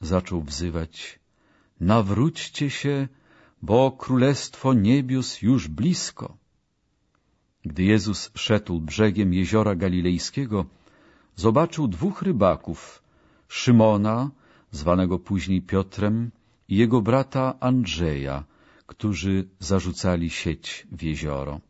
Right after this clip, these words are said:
Zawołał do nich: "Chodźcie ze mną, a nauczę was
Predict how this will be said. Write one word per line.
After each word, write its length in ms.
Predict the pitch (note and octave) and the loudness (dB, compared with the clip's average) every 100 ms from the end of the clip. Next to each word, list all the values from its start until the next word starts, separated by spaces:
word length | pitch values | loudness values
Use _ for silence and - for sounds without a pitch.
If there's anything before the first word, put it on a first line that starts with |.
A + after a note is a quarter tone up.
| _ _ _ _ _ _ _ - | _ _ _ _ _ _ _ -8
Zawołał 520 | F2 G#2+ A#2 G2 E2 | -2 0 2 0 0
do 200 | D#2+ D#2 | -2 -4
nich: 380 | D2 D2+ - _ _ _ _ _ _ _ | -4 -8 -16 _ _ _ _ _ _ _
"Chodźcie 520 | - F#3+ F#3 - - F#2 | 0 0 0 -4 -4 0
ze 240 | G2+ F#2 | 2 4
mną, 400 | F2+ F#2 F#2 G2 - _ _ _ _ _ | 4 4 2 0 -6 _ _ _ _ _
a 180 | - A2 | 4 4
nauczę 520 | A#2 B2+ E3 F#3 E3+ | 6 4 2 0 -2
was 420 | D#3 D3 C#3+ - | 2 0 0 -8